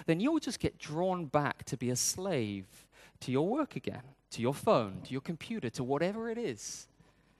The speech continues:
that gets you. When maybe you're supposed to be spending time with your kids, or spending time with, with your community group, or spending time with other people. But the call of Sabbath is to trust God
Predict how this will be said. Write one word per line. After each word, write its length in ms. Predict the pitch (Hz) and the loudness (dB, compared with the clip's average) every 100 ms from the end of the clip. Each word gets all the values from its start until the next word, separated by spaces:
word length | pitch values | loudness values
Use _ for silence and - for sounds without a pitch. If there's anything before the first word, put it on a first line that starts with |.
| _ _ | _ _
that 120 | 143 | -2
gets 380 | 165 - - - | 0 -2 -4 -6
you. 160 | 107 - _ _ _ _ - | -8 -10 _ _ _ _ 2
When 260 | 139 175 | 4 6
maybe 260 | 175 196 165 | 4 2 2
you're 100 | 127 | 0
supposed 380 | - 127 139 - | 0 -2 -4 -4
to 60 | |
be 60 | 123 | -8
spending 340 | - 120 117 | -4 -4 -4
time 220 | - 117 107 | -6 -6 -6
with 100 | 113 | -6
your 80 | |
kids, 460 | 120 - 113 - - | -8 -4 -4 -4 -10
or 60 | - | -8
spending 320 | - 107 110 | -6 -6 -6
time 340 | - 127 117 | -4 -2 0
with, 200 | 107 104 - - - | -2 -4 -10 -16 -8
with 100 | 117 | -2
your 100 | 117 | -2
community 600 | - 165 190 165 120 - | -2 -4 -2 -4 -4 -8
group, 360 | - 90 80 - - - | -8 -8 -10 -12 -12 -10
or 60 | |
spending 300 | - 131 127 | -6 -4 -4
time 320 | 127 - 131 120 | -6 -6 -4 -4
with 120 | 117 | -4
other 160 | 113 | -6
people. 680 | 123 - 165 - 95 - - - _ _ _ _ _ _ _ _ _ _ _ _ _ _ _ _ _ _ - - _ _ _ _ _ _ _ _ - | -8 -10 -10 -10 -12 -12 -18 -20 _ _ _ _ _ _ _ _ _ _ _ _ _ _ _ _ _ _ -12 -12 _ _ _ _ _ _ _ _ 0
But 100 | 139 | 0
the 60 | |
call 420 | - 214 214 220 - | 2 4 6 6 2
of 80 | 160 | -2
Sabbath 460 | - 135 117 - - | 4 4 4 -2 -4
is 180 | 120 - | -4 -4
to 120 | 127 | -6
trust 480 | - 180 190 - - | -2 0 0 0 2
God 300 | 104 101 | 4 4